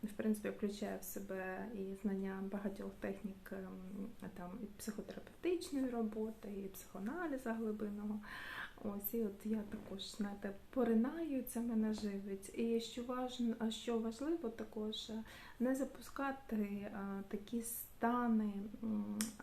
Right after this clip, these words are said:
м, скажімо так, робити те, що вас живить, не тоді, коли вам вже дуже погано, а на щоденній такій основі.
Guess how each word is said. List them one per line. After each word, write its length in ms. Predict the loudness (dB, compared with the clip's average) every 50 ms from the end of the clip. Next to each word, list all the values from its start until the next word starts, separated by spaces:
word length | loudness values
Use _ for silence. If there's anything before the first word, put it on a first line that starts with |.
| -6 -4
м, 300 | -2 0 2 2 0 0 -2 -6 -8 -8 -10 -16 -18 -18 -18 -16 -16 -16 -14 -14 -14 -14 -16 -16 -14 -14
скажімо 400 | -6 0 0 2 4 6 4 4 4
так, 320 | 2 0 -2 -2 -4 -6 -6 -6 -6 -8 -8 -10 -12 -14 -16 -16 -16 -16 -16 -16 -16 -18 -18 -18 -18 -18 -18 -18 -18 -18 -16 -16 -14 -14 -14 -12 -12 -12 -12 -12 -14 -2 2
робити 400 | 4 6 6 6 6 6 6 4
те, 200 | 6 6 2 2
що 220 | 2 0 0 2
вас 340 | 4 4 4 2 2 -2 2
живить, 340 | 2 4 6 6 4 4 6
не 120 | 4 4
тоді, 280 | 4 2 2 4 4 4
коли 300 | 4 4 4 6 6 6
вам 180 | 6 6 4
вже 200 | 4 4 2 2
дуже 280 | 4 4 4 4 2 -2
погано, 640 | 0 0 -2 4 6 6 6 6 4 2 2 0 -4 -2
а 80 | -2 0
на 440 | 2 4 6 6 6 6 4 2 -2
щоденній 640 | -4 -4 -4 -4 0 2 4 6 6 6 6 6 4
такій 500 | 0 -6 -10 -10 -12 -10 -6 -6 -6 -6 -8 -12 -12 -12 -14 -14 -14 -14 -6 -2
основі. 600 | -2 0 2 4 6 6 6 6 2 0 -4 -4